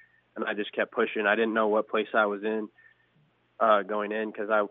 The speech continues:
I think I, with two miles left, I was in twenty-fifth or something like that. And then with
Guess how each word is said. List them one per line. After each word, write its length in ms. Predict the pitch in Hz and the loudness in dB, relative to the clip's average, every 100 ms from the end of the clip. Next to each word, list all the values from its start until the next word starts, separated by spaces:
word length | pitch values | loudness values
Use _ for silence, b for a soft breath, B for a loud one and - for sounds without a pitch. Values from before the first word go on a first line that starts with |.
| - | -2
I 80 | |
think 300 | 110 127 123 | -2 0 0
I, 140 | 117 113 - | 2 0 -2
with 140 | 117 - _ - | -6 -6 _ -10
two 80 | 131 | -4
miles 300 | 120 120 110 | 0 0 0
left, 340 | 113 117 - | -2 -2 -2
I 140 | 117 113 | -4 -4
was 140 | - | -10
in 340 | 107 107 104 107 _ _ _ _ _ _ _ _ _ - | -14 -12 -14 -16 _ _ _ _ _ _ _ _ _ -2
twenty-fifth 540 | 123 120 - 120 117 | 0 0 0 0 0
or 80 | 123 | -2
something 320 | 127 117 120 | -2 -2 -2
like 220 | 117 117 | -2 0
that. 360 | 120 120 120 - - | 4 6 4 0 -6
And 120 | 107 | -4
then 280 | 110 107 | -2 -2
with 100 | 107 | -2